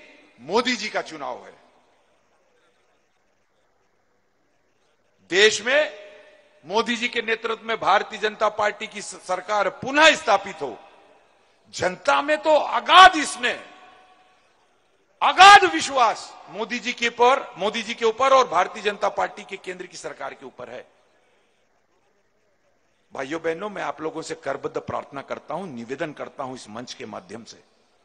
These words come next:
जिस मेहनत से दिन रात लगकर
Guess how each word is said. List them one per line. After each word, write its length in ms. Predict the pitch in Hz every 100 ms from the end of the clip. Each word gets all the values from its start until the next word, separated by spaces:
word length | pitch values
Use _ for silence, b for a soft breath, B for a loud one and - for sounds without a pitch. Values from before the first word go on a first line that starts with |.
| _ _ _ _ _ _ _ _ -
जिस 280 | 226 - 127
मेहनत 500 | 120 120 170 220 240
से 300 | - 160 95 - _ _ _ _ _ _ _ _ -
दिन 240 | 240 175
रात 320 | 180 254 247
लगकर 640 | 208 - 208 156 - -